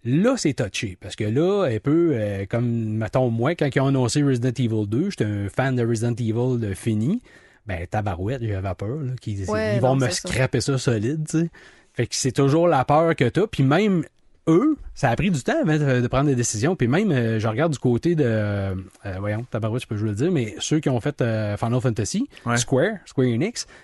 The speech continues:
Speaker 1: ça a été long avant qu'ils, qu'ils embrayent puis qu'ils, qu'on, qu'ils nous présentent les, vraiment les premières choses de Final Fantasy seven, le remake,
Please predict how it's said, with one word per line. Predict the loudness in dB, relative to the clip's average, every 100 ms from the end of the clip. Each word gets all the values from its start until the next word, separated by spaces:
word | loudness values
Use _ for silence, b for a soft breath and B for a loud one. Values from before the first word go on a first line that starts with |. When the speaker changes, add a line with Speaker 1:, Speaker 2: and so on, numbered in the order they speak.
| B B
Speaker 1:
ça | -4 -4
a |
été | 0 0
long | 2 0
avant | 0 0 -4
qu'ils, | -4 -4
qu'ils | -2
embrayent | 0 0 0 0 -2
puis | -4 -12
qu'ils, | -8 -8 -8 -8
qu'on, | -6 -4
qu'ils | -4 -6 -2
nous | -2
présentent | 0 0 0 0 0
les, | 0
vraiment | 0 0 0
les | 0
premières | 0 -2 -2
choses | -2 0
de | 0
Final | 0 -2 -2
Fantasy | -2 -4 -6
seven, | -4 -4 -4 -4 -8 b b b b
le | -4 0
remake, | 0 0 -2 -4